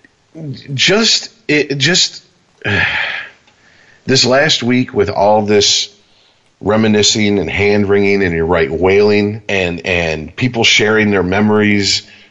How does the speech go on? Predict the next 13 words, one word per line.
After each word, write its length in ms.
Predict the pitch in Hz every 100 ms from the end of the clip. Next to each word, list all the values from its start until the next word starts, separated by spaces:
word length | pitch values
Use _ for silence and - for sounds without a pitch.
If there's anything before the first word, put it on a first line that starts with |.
| -
of 220 | 87 92
what 140 | 101
they 100 | -
posted 440 | 82 107 104 - 92
a 60 |
year 320 | 85 101 104 101
ago 600 | 101 98 95 95 98 98 - -
and 160 | 87 87
they're 80 | 76
doubling 500 | 101 101 107 92 85
down 320 | 87 95 95
on 200 | 92 95
it. 260 | 95 95